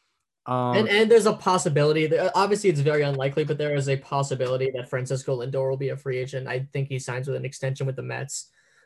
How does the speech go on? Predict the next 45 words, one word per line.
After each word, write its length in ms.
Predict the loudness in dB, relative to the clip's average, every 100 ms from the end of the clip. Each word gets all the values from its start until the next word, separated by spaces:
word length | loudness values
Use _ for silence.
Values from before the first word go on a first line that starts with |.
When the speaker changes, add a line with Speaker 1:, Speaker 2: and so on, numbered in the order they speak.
| -8
Speaker 2:
Uh, 220 | -2 -2
but 140 | 0 2
yeah, 240 | 2 0
like, 180 | -2 -2
next 300 | -2 -4 -2
year, 160 | 0 2
obviously 340 | 2 0 -2
you 120 | 0
have 180 | 2 0
the 80 | -2
free 240 | -2 0
agent 220 | 0 0
class 280 | -2 -4 -6
of 60 | -8
shortstops. 680 | -8 -8 -8 -10 -10 -12 -18 _ _ _
Uh, 40 | -4
I 200 | -2 0
thought 160 | 0
it 40 | 2
would 80 | 2
have 80 |
been 140 | 2 0
an 40 |
interesting 440 | -2 -2 -2 -2 -2
move 180 | -4
for 80 | -2
the 80 | -4
Yankees 420 | -4 -4 -6 -8
to 320 | -4 -4 -4 -8 _ _ _ _
trade 300 | -2 2 4
Gleyber, 520 | 4 4 4 2 -2 -6 _ -4
get 200 | 2 2
Luis 280 | 4 2 2
Castillo 500 | 0 -2 0 2 2
for 200 | 0 -6
two 220 | -4 -2
years 420 | 0 2 2 0
with 280 | 0 0 2
a 80 | -2
sh-, 120 | -4
with 280 | -2 0 0
a 260 | -2 -2 -6
free 280 | -8 -4
agent 240 | -2 -4 -8
shortstop, 560 | -8 -8 -10 -12 -12